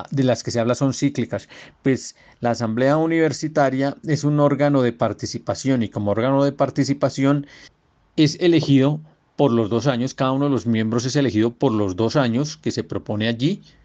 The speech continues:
sesiona extraordinariamente cuantas veces se le convoque, ordinariamente una vez cada, cada, cada dos años.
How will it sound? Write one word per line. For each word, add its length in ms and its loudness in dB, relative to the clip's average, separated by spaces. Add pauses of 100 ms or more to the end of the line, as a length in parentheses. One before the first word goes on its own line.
(840)
sesiona 920 0 (500)
extraordinariamente 1300 0
cuantas 360 -2
veces 320 -2
se 560 -8
le 100 -2
convoque, 600 -4 (500)
ordinariamente 1200 0
una 320 4
vez 260 0
cada, 840 0
cada, 640 -2
cada 280 0
dos 260 -2
años. 400 -2